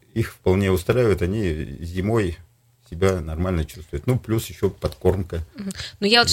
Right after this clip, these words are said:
Speaker 2: всё-таки вернусь к высоткам. Есть
Speaker 1: Мгм.
Speaker 2: ли уже сейчас, э, какие-то исследования или наблюдения, что, правда, на пути следования птицы, да, куда-то, ну,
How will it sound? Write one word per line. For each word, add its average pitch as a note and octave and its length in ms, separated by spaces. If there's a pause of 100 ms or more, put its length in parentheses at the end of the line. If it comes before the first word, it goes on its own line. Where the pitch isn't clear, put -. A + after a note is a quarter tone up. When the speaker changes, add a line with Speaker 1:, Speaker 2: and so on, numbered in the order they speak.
Speaker 2:
всё-таки G#3 240
вернусь G#3+ 380
к - 80
высоткам. G#3 560
Есть G3 280
Speaker 1:
Мгм. D4 60
Speaker 2:
ли B3+ 60
уже G#3+ 180
сейчас, G3+ 500
э, F3+ 120
какие-то F#3+ 540 (120)
исследования G#3+ 580
или F3 120
наблюдения, F3+ 640
что, - 240
правда, F#3+ 480 (280)
на F#3+ 160
пути G#3 460
следования E3+ 800
птицы, - 480
да, F3+ 200
куда-то, F3+ 500
ну, E3 600